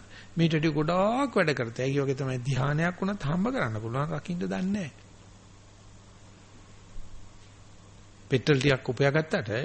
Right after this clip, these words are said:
පීරිසයක් උඩ තිබ්බට පෙට්‍රල් හිටින්නේ නැහැ. හුලඟට ගහගෙන එනවා. ඊතර ටිකක්,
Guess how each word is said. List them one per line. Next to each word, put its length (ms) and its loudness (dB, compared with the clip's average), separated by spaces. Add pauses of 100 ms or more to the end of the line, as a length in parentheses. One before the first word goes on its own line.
(280)
පීරිසයක් 440 2
උඩ 180 -2
තිබ්බට 320 0
පෙට්‍රල් 340 0
හිටින්නේ 400 2
නැහැ. 100 0
හුලඟට 340 4
ගහගෙන 300 2
එනවා. 220 -4 (1400)
ඊතර 260 4
ටිකක්, 320 2